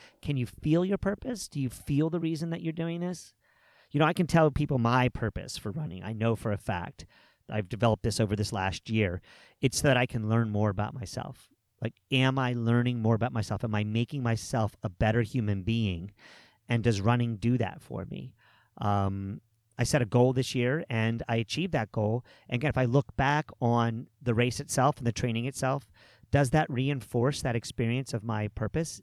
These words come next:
Absolutely. And does it rein-, does it tell me that my purpose is something that I can count on going forward into the new year?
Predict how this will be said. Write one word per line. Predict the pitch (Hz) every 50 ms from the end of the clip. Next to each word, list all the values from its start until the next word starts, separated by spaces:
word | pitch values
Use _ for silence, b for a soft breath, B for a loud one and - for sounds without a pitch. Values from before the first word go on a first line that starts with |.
| _ _ -
Absolutely. | 123 156 156 - - - 113 98 101 104 131 156 - - 165 - 151 143 B B B B B B B B B B -
And | 131 127 127 123 120 120 120 113 98
does | 135 131 120 110
it | 127 - -
rein-, | 120 107 117 127 127 123 120 117 107 _ -
does | 131 120 -
it | 151 -
tell | - - - 123 123
me | 131 139 135
that | 120 127 -
my | 117 113
purpose | 110 - 120 - 123 110 - 117
is | -
something | - 127 110 - 127 110
that | 113 104
I | 107
can | - - 113
count | - - - 120 117 117 117
on | 117 123
going | 110 113 110 107 107 104
forward | - - 117 107 117 120
into | 117 101 107 113
the | 107 101
new | 101 110
year? | 110 98 98 101 120 165 180